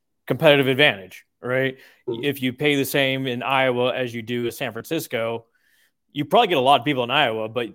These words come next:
Speaker 1: if you need people in San Francisco, probably at a competitive disadvantage there. Uh, however, like, going back to our conversation about, uh, remote versus in office,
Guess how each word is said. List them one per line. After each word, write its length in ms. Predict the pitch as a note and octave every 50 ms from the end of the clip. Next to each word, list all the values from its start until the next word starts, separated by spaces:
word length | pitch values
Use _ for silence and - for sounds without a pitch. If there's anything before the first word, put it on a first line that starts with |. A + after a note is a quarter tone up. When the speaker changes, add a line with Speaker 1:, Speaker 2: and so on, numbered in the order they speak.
| _ -
Speaker 1:
if 160 | D3+ C#3 C3+
you 140 | C3+ C3+ C3
need 240 | C#3 D3+ D#3 C#3 -
people 260 | D#3+ D3+ D3 B2+ B2+
in 60 | B2
San 180 | - D3+ C#3 A#2+
Francisco, 640 | A#2 A2 C3+ D3+ D3+ - - A2+ G2+ G2 G2+ G2+ _ _ _ _
probably 380 | - - E3+ E3+ D#3+ C#3+ C#3
at 60 | C3 A#2+
a 60 | A#2+
competitive 580 | - A#2 G#2+ - C3 B2 A#2 G#2+ G#2 G#2 G#2
disadvantage 800 | G#2 C3 A#2+ - A#2+ G#2+ G2 - A2 A2+ A#2 A#2 A2+ G#2+ G2+ - -
there. 420 | A#2 A#2 A#2+ A2 G2 G2 F#2 - _ _ _ _ _ _ _ _ _ _ -
Uh, 320 | G#2+ A2+ A2 A2 A2 A2+
however, 220 | G#2+ C3 C#3+ C#3 C3+
like, 120 | B2+ B2
going 200 | B2 D#3 D3 B2+
back 240 | C3 B2 B2+ B2+ -
to 200 | - C#3 C3 A#2
our 260 | A#2 A2+ A2 G#2+ G2 _ _ _ _ _ _ _ _ _ _ _ _ _
conversation 720 | - - D3 B2+ B2 A#2 - C3 B2+ B2+ C3 - C#3 B2
about, 560 | A#2 A2 - A#2 A#2 A#2 A2+ A2+ A2 - -
uh, 220 | A#2 A#2 A2+ A2 A2 G#2
remote 440 | A#2+ A#2+ A#2+ A#2+ B2 B2 B2+ B2 A2+
versus 260 | A#2+ A#2+ A2 - -
in 180 | - C3+ A#2+ A2
office, 600 | A2 C#3+ F#3+ F#3+ - - G2+ G2+ G#2+ - - _